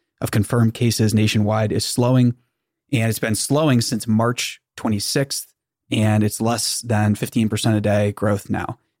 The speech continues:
Uh, whereas back on March eighteenth, the cases were growing by about eighty percent. So now it's down to about fifteen percent a day, and I believe it's even lower than that. So this is big, big news. The Dow is up eleven hundred points today. Again,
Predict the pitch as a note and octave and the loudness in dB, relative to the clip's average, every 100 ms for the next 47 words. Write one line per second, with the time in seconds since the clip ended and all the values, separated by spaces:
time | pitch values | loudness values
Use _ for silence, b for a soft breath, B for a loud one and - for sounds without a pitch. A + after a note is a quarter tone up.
0 | - G#2+ G2+ G2+ G#2+ G#2 G#2 G#2 G#2 - | -2 0 0 2 2 2 2 0 -2 -4
1 | A2 G#2+ G#2 G#2 G#2 - B2 A#2 - A#2 | -4 -2 -2 0 0 -2 -4 -2 0 0
2 | A2 _ - A#2 - G#2 G#2+ G#2 G2+ G2+ | 0 _ -4 -2 -2 -4 -2 0 0 -2
3 | G2+ G#2+ F#2+ G#2+ G2+ G2 G2+ - - - | -2 -2 -4 -4 -4 -6 -6 -6 -6 -4
4 | A2 A2 A2 G#2+ - G2+ G#2+ G2 G2 - | 0 2 0 -2 -2 -2 0 -2 -4 -6
5 | - G#2 G#2+ - G#2 - A2+ G#2 G#2 b | -2 -4 -2 -4 -4 -4 -2 -2 -2 b
6 | b b A2+ G#2 G#2 A2 G#2+ A2 G#2 G2+ | b b 0 2 2 2 2 0 -2 0
7 | G#2 G2+ G2 G#2+ G2 - _ - A2+ G#2 | 0 -2 -4 -6 -8 -12 _ -4 0 2
8 | G#2+ A2+ A#2+ - G#2+ G#2+ G2 - _ _ | 0 0 -2 -2 0 0 -2 -12 _ _
9 | A2 G#2 G2 - _ A#2+ G#2+ G2 - - | 0 2 -2 -8 _ 0 2 0 -6 -10
10 | _ _ _ - G#2+ - C#3+ B2 G#2+ _ | _ _ _ -6 -2 -2 -2 -4 -6 _
11 | _ _ _ - A#2 A2+ G#2+ _ _ _ | _ _ _ -2 0 0 -4 _ _ _
12 | _ - A#2 A2+ G#2 G#2 - A2 - G2+ | _ -2 0 0 0 -2 -2 -2 -2 -4
13 | G#2 - _ _ _ _ _ A#2 A#2 A#2 | -4 -6 _ _ _ _ _ -4 -2 0
14 | G#2 | 0